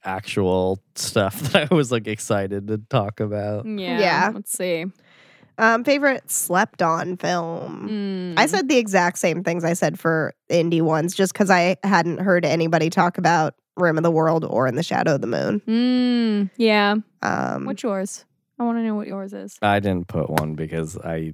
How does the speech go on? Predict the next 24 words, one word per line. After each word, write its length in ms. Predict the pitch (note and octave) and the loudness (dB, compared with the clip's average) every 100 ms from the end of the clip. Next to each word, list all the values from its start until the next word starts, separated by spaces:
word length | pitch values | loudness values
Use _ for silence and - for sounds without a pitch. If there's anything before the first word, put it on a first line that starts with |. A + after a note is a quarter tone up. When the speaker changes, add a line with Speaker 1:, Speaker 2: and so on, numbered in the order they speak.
| - | -12
Speaker 1:
<clears throat> 480 | - - F#2+ F#2 F2+ | -10 -10 -10 -14 -2
did 180 | G2+ | 0
not 280 | G#2 G#2 F#2 | 2 -2 -2
watch 360 | F#2 F#2 F2+ - | 0 0 0 -4
a 40 | |
movie 320 | F2 E2+ E2 | -2 -2 -2
that 180 | E2+ E2+ | -4 0
I 40 | - | -2
<laughs> 0 | |
thought 340 | - B2+ C3+ | 2 0 0
was 120 | D3+ | -4
slept 320 | - C3+ A#2+ - | 0 2 2 -2
Speaker 2:
Mm. 100 | F#2+ | -4
Speaker 1:
on. 140 | G#2 B2 - _ | -4 -6 -12 _
Speaker 2:
I 60 | D4 A3 | 4 6
put 100 | C5 | 4
Speaker 3:
Uh-oh. 160 | C#4+ F3+ | 2 2
Speaker 2:
In 120 | D4+ | 0
the 80 | C#4+ | 0
Tall 280 | A3+ A3 G3+ | -2 0 0
Grass. 640 | G3 - - A#3 - - E4+ D4+ A3 | -2 -12 -12 -10 -8 -8 -8 -10 -14
Speaker 3:
<gasps> 300 | _ _ _ | _ _ _
I 120 | B3 E4+ | 2 4
didn't. 280 | A#4 B4 | 0 -4